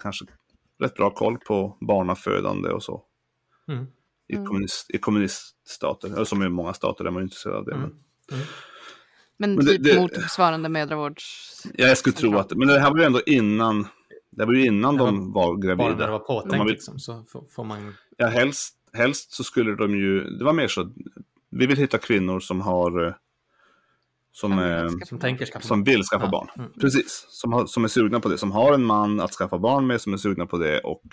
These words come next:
Speaker 2: Mm.
Speaker 1: men inte har kommit så långt ännu så de har fått några
Speaker 2: Mm.
Speaker 1: barn. Ehm, och, eh, exakt hur de då f-, hur de samlade ihop dem vet jag inte. Men de, de kanske annonserade i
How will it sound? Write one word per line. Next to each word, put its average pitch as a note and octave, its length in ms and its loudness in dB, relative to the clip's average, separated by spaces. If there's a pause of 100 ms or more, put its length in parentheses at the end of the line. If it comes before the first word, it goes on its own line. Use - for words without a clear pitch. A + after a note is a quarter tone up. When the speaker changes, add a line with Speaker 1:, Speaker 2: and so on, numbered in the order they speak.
(120)
Speaker 2:
Mm. C#3+ 140 -8 (380)
Speaker 1:
men F2+ 120 -4
inte F#2+ 280 0
har F#2 120 0
kommit F2 320 -2
så D#2+ 140 -2
långt D2+ 380 -4
ännu C2 200 -4
så C#2 100 -8
de D2 120 -6
har F2 80 -6
fått G2 240 -8
några - 120 -8
Speaker 2:
Mm. D#3 120 -10
Speaker 1:
barn. - 120 -20 (1600)
Ehm, B2 600 2 (1400)
och, B2 80 2
eh, G#2+ 200 2
exakt - 340 -2
hur A#2 60 0
de G2+ 100 0
då F2 60 -2
f-, - 200 -12 (120)
hur A2 80 2
de F#2 140 0
samlade F#2 460 0
ihop F#2 200 -4
dem D2+ 120 -8
vet B1+ 200 -6
jag - 60 -4
inte. B2+ 160 -12
Men G#2+ 40 -2
de, G2 200 0
de F#2+ 360 -4 (260)
kanske - 240 -6
annonserade F#2+ 580 -2
i F#2 400 -4